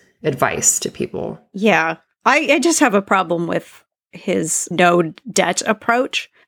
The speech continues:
Speaker 2: And I'm not
Speaker 1: Yeah.
Speaker 2: saying, like, debt is a wonderful thing. If I could not support any of the banks through debt, I would happily do so. But I just think it's completely out of touch to deprive yourself of any experiences while you're trying to pay down debt.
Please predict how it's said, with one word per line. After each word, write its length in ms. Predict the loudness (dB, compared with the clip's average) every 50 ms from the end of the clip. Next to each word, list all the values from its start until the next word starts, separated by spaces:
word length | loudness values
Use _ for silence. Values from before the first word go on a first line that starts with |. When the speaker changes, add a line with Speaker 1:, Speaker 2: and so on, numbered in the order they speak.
| -2
Speaker 2:
And 140 | 0 0 2
I'm 180 | 2 2 2 2
not 220 | 2 2 2 0
Speaker 1:
Yeah. 40 | 0
Speaker 2:
saying, 320 | 2 2 4 4 4 4 4
like, 180 | 4 4 2 2
debt 220 | 2 2 2 2
is 100 | 2 2
a 60 | 0
wonderful 460 | 0 0 -2 -2 -2 -2 -2 -4 -4 -4
thing. 440 | -2 0 2 4 4 4 4 4
If 200 | 2 2 0 0
I 80 | 0 -2
could 200 | -2 -2 -4 -4
not 460 | -4 -2 0 2 2 2 2 2 0
support 380 | 0 0 0 2 0 0 2 2
any 220 | 2 4 4 4 4
of 80 | 4
the 100 | 2 2
banks 500 | 2 2 2 2 2 2 2 0 -4 -6
through 220 | -2 0 0 0 2
debt, 340 | 2 2 2 2 0 0 -2
I 140 | -2 -2 0
would 260 | 2 2 2 0 0 -6 -12
happily 480 | -6 -2 0 0 0 0 0 0 0 0
do 180 | 0 0 0
so. 300 | 2 2 0 0 0 0
But 240 | 2 0 0 0 -2 -6 -12 -20 -20 -20 -12 _ -2
I 100 | 0 0
just 220 | 2 0 0 0
think 160 | 0 0 0
it's 100 | 0 -2 2
completely 460 | 2 2 2 4 4 4 6 6 4
out 100 | 4 2
of 120 | 0 -2
touch 420 | 0 0 0 0 0 -2 -4 -6 -8 _ -20 -20 -20 -20 _ _ _ _ -6
to 520 | -2 2 2 4 4 4 4 2 2 0 -4 -10 -14 -14 -16 -20 _ _ _ -6 -2
deprive 580 | -2 -2 -2 -2 -2 0 0 2 0 0 -2 -2
yourself 680 | -4 -2 0 2 2 4 4 4 2 0 -2 -6 -6 -2
of 180 | 0 0 2 2
any 460 | 2 2 4 4 4 4 4 2 0
experiences 680 | 0 -4 -6 -6 -4 -2 0 0 0 2 2 0 0
while 140 | 2 0 0
you're 140 | 0 0 -2
trying 180 | -4 -6 -8 -10
to 60 | -10
pay 160 | -12 -12 -10
down 200 | -8 -6 -4 -2
debt. 320 | 0 2 2 2 0 -2